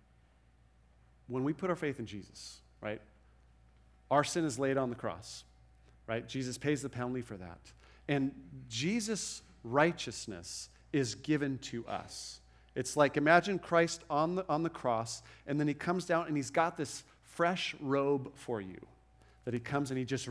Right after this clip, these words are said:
wraps you in this robe. It's his own righteousness, okay?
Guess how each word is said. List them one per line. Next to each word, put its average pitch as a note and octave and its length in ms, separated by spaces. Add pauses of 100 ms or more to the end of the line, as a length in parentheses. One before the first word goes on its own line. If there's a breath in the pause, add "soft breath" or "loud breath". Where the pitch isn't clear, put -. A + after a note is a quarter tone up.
(100)
wraps D#3+ 520
you F#2+ 300 (320 soft breath)
in C#3 160
this A#2+ 400 (280 soft breath)
robe. D3 260
It's - 200
his G#3+ 280
own G3+ 300
righteousness, - 840
okay? C3 220